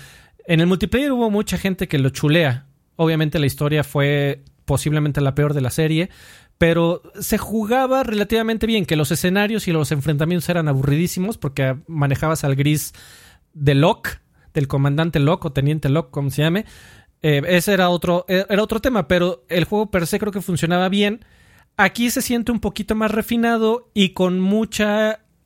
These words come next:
mucha atención a la nostalgia de cómo se sentía y se jugaba Halo tres. Entonces, me deja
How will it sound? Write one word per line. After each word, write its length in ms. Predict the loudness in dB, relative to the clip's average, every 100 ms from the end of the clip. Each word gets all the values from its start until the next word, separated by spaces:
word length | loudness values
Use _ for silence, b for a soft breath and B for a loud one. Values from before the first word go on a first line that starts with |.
| _ -4
mucha 260 | -2 0
atención 400 | -2 0 0 0
a 80 | 0
la 120 | 0
nostalgia 540 | 0 0 0 -2 -2 -2
de 120 | 0
cómo 300 | 0 0 -2
se 180 | -2 -4
sentía 480 | 0 -2 0 -2 -2
y 20 |
se 140 | -4
jugaba 360 | -6 -2 0 0 0
Halo 220 | 0 -2
tres. 220 | -6 -10
Entonces, 500 | -8 -4 -4 -4 -6 b b b b b b
me 240 | 0 2 2
deja 1040 | 0 0 2 2 4 4 4 2 0 -2